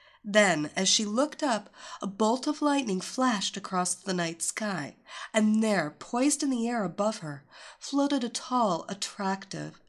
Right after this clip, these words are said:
ebony-skinned superheroine who she recognized as Storm.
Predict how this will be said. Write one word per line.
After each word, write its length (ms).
ebony-skinned 720
superheroine 1080
who 120
she 240
recognized 880
as 80
Storm. 720